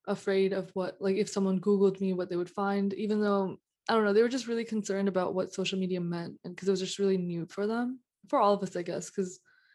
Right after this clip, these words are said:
I think we grew up with social media kind of being, like, a big thing. Um, like, we were the early kids on social media.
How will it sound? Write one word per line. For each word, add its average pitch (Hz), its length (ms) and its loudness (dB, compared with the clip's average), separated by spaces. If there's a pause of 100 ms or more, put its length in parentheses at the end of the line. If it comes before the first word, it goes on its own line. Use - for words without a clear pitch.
(540)
I 214 140 -4
think 226 340 -6
we 214 120 -4
grew 190 280 2
up 175 260 -4
with 185 160 0 (400)
social 190 300 0
media 180 180 0
kind 185 160 0
of 180 80 -8
being, 180 140 -2
like, 180 180 -6
a 190 40 0
big 185 320 -4
thing. 131 360 -6 (140)
Um, 135 460 -8 (580)
like, 208 140 2
we 226 80 4
were 226 100 8
the 196 180 0
early 180 360 2
kids 165 420 -6
on 170 220 -2
social - 240 -6
media. - 280 -10